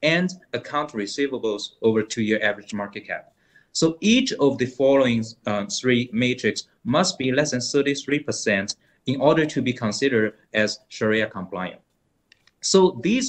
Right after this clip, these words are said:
are the guidance or the, uh, two or the key measures that we use in, uh, in the screening process. And we apply those screening process on the quarterly basis.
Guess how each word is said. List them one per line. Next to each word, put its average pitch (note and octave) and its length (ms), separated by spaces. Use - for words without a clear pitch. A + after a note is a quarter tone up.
are D3 80
the - 140
guidance D3+ 420
or A#2+ 120
the, A#2 80
uh, A#2 120
two F#3+ 240
or B2 100
the B2 180
key F#3+ 160
measures C#3+ 480
that A2+ 120
we A2+ 120
use A2 480
in, A#2+ 160
uh, A2+ 240
in B2 180
the A2+ 80
screening D#3+ 480
process. G2 460
And C3 260
we D3+ 220
apply F#3+ 500
those D3+ 240
screening C#3+ 400
process A2 380
on A#2+ 100
the B2 180
quarterly D#3+ 380
basis. - 240